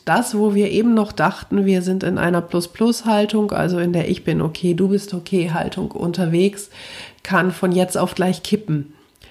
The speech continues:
Das Dumme ist, dass wir das nicht immer sofort merken, beziehungsweise dass wir uns nicht immer ganz im Klaren sind, bevor wir in irgendetwas reingehen, wie, in welcher inneren Haltung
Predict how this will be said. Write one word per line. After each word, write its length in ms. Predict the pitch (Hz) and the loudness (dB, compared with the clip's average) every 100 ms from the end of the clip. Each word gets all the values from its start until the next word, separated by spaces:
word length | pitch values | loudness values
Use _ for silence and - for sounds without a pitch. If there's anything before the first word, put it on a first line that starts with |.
| - - | -20 -6
Das 200 | 185 190 | -4 -2
Dumme 260 | 233 269 285 | 2 4 4
ist, 240 | 233 - | 0 -2
dass 160 | 226 220 | -2 0
wir 100 | 214 | 0
das 240 | 214 214 | 2 0
nicht 340 | 220 240 - 202 | 0 0 -2 -2
immer 220 | 208 202 | 2 2
sofort 460 | 196 - 190 180 175 | 0 -2 -2 -2 0
merken, 540 | 175 170 190 143 143 | 0 0 -2 -6 -6
beziehungsweise 920 | 160 160 214 220 220 214 196 196 202 190 | -10 -4 2 2 2 0 2 2 2 0
dass 360 | 175 175 - | 0 -2 -4
wir 400 | 190 196 208 190 - - - - _ - | 0 2 2 0 -4 -20 -20 -20 _ -4
uns 260 | 196 190 | -2 -2
nicht 300 | 208 214 - | -4 -4 -2
immer 300 | 226 240 240 | 2 4 4
ganz 680 | 202 151 208 285 285 - - | 2 -2 0 0 -2 -10 -10
im 220 | - 202 202 | -2 -2 -2
Klaren 600 | - 165 196 269 247 196 | 0 2 4 4 2 2
sind, 340 | 180 175 175 | 2 0 -2
bevor 400 | 180 175 196 196 | -4 -2 0 2
wir 160 | 196 170 | 2 0
in 100 | 170 | 0
irgendetwas 760 | 170 180 185 170 175 170 165 | 0 0 -2 -4 -4 -4 -4
reingehen, 680 | 160 160 170 190 196 190 185 - - - - - - | 0 0 2 2 2 0 -2 -6 -20 -20 -20 -20 -8
wie, 520 | 175 185 208 214 202 | -2 2 2 2 0
in 260 | - 180 185 | -2 0 2
welcher 320 | 190 202 202 | 2 2 0
inneren 440 | 185 185 175 175 | 2 0 0 0
Haltung 540 | 165 165 175 175 165 | 2 0 0 -2 -2